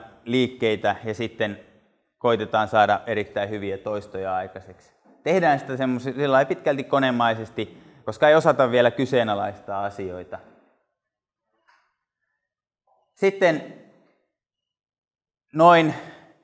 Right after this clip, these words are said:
itse karkeasti, hyvin pitkälti kestävyyslajin, oman lajin kautta ajatelleena, niin, niin tulee niinku semmonen, että opitaan valmentautumaan, semmonen jakso.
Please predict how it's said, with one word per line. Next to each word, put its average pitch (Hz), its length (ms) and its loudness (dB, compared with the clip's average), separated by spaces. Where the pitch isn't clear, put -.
itse 127 280 -4
karkeasti, 123 880 2
hyvin 117 160 -4
pitkälti 123 340 0
kestävyyslajin, 117 840 -2
oman 117 220 -4
lajin 110 200 -6
kautta 107 320 -4
ajatelleena, 104 600 -4
niin, 101 320 -14
niin 104 440 -14
tulee 127 260 2
niinku 117 260 -6
semmonen, 120 440 -2
että 110 160 -12
opitaan 135 380 0
valmentautumaan, 120 920 2
semmonen 117 360 -6
jakso. 110 400 -2